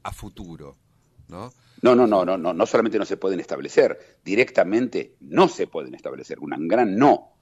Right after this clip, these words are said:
Speaker 1: No.
Speaker 2: Eh, el problema es que tratan de hacerlo, y entonces la gente, viste, no, no,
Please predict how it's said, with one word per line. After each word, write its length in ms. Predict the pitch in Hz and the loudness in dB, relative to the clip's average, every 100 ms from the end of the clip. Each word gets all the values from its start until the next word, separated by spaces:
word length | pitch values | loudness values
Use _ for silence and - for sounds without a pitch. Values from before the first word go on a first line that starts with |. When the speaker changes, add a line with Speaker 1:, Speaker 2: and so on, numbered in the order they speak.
| _ _ - | _ _ -14
Speaker 1:
No. 160 | 107 | -10
Speaker 2:
Eh, 420 | 69 71 73 76 - | -8 -6 -8 -10 -8
el 120 | 92 | -8
problema 260 | - 117 220 | -4 0 0
es 60 | |
que 80 | - | 0
tratan 320 | - - 127 | 2 2 2
de 80 | 82 | -6
hacerlo, 380 | - - 67 67 | -12 -14 -16 -18
y 60 | - | -18
entonces 240 | - 170 | -14 -6
la 100 | 156 | -6
gente, 320 | - 175 190 | -6 -6 -4
viste, 300 | 175 180 190 | -6 -6 -4
no, 160 | 135 120 | -2 -4
no, 440 | 120 127 123 117 | -4 -4 -4 -6